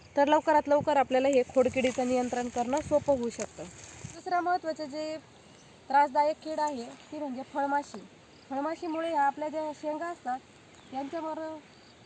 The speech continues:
खूप जास्त प्रभाव होतो आणि त्या पूर्णपणे पोखरल्या जातात. तर फळमाशी नियंत्रणासाठी जे आपण कीटकनाशकाचे स्प्रे घेतो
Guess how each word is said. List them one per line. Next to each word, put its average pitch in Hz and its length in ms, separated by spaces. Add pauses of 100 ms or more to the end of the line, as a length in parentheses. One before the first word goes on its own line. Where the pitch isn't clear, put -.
(320)
खूप 294 200
जास्त 330 240
प्रभाव 294 400
होतो 226 320 (180)
आणि 269 520
त्या 285 100
पूर्णपणे 302 520
पोखरल्या 302 460
जातात. 208 360
तर 226 80 (140)
फळमाशी 302 400
नियंत्रणासाठी 302 800 (560)
जे 262 60
आपण 294 320 (160)
कीटकनाशकाचे 302 680
स्प्रे - 280
घेतो 262 360